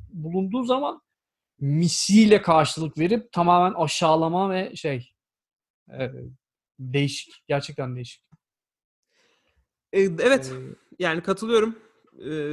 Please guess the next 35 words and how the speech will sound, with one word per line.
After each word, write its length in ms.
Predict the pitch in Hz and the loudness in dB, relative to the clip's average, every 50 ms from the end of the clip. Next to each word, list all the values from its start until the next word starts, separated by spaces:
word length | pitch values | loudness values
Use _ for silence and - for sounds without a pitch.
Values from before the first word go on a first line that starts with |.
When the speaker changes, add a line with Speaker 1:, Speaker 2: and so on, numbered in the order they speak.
| 147 143 143 147 147 147 - - - _ _ _ _ _ _ | -6 -6 -6 -8 -8 -10 -12 -16 -20 _ _ _ _ _ _
Speaker 2:
ağır 240 | - 175 175 190 208 - | 2 4 4 4 2 2
ağır 240 | - 196 190 202 208 | 0 0 0 0 -2
şey 280 | 202 - - - 185 175 | -4 -6 -6 -4 -4 -2
oldu. 460 | 165 156 143 135 135 139 143 - _ _ _ | -2 -4 -4 -6 -8 -10 -12 -16 _ _ _
Azılı 340 | - 156 151 165 185 190 196 | -6 -4 -2 0 0 0 -2
bir 100 | 185 175 | -2 -6
troll 240 | - - 175 175 160 | -8 -4 -4 -2 -2
olmuş 380 | 151 143 135 135 131 - - | -2 -4 -6 -8 -12 -16 -16
durumda. 440 | - 131 143 143 151 185 214 233 - - _ _ _ _ _ - | -16 -14 -14 -10 -10 -8 -10 -10 -12 -16 _ _ _ _ _ 0
Speaker 1:
Ya 380 | 151 156 190 214 196 180 175 | 2 2 2 0 -2 -4 -8
bir, 180 | 196 202 180 185 | -8 -8 -8 -8
bir 40 | 202 | 0
şey 280 | - - 226 247 262 | 4 6 6 6 4
diye 140 | 294 302 - | 0 -4 -2
o, 120 | - 214 | 0 -2
o, 420 | 214 208 - - 190 180 - - - - - - 175 160 | -2 -2 -2 -2 -4 -2 0 0 -2 -2 -4 -10 -10 -8
onun 180 | 180 185 208 | -6 -2 -2
hakkında 560 | 226 226 226 - - 233 240 247 240 233 220 | 0 -2 -2 -4 -6 -6 -2 -2 -2 -2 -2
şey 220 | 196 - - 196 208 | -4 -6 -4 -4 -4
iddialarında 640 | 208 185 214 214 214 220 220 214 208 214 214 226 208 | -4 -4 -4 -4 -4 -4 -4 -6 -6 -6 -6 -8 -8
bulunan 300 | 208 214 214 214 214 208 | -8 -8 -8 -8 -8 -8
bir 60 | 190 | -8
adam 240 | 185 208 220 220 202 | -8 -8 -8 -6 -6
vardı 240 | 170 147 131 127 | -4 -4 -4 -6
ya. 180 | 127 127 131 135 | -6 -8 -8 -10
Şu 280 | - - - 151 - - _ _ _ | -12 -10 -10 -12 -12 -12 _ _ _
Selim 360 | - - - 156 156 175 190 | -12 -6 -4 -4 -2 -2 -4
miydi 280 | 190 180 170 151 143 139 | -4 -6 -6 -8 -8 -10
adamın? 480 | 135 135 143 139 139 143 147 147 _ _ _ _ _ _ _ _ _ _ | -8 -8 -8 -8 -8 -8 -10 -12 _ _ _ _ _ _ _ _ _ _
Vizyoner 440 | 143 139 143 135 151 147 147 147 147 | -8 -6 -6 -4 -4 -4 -2 -4 -4
yine 160 | 147 147 147 147 | -4 -4 -4 -4
var 160 | 160 165 165 | -4 -4 -4
ya 80 | 156 135 | -6 -8
bir 40 | - | -8
tane. 340 | - 139 135 135 135 135 | -10 -10 -10 -10 -10 -12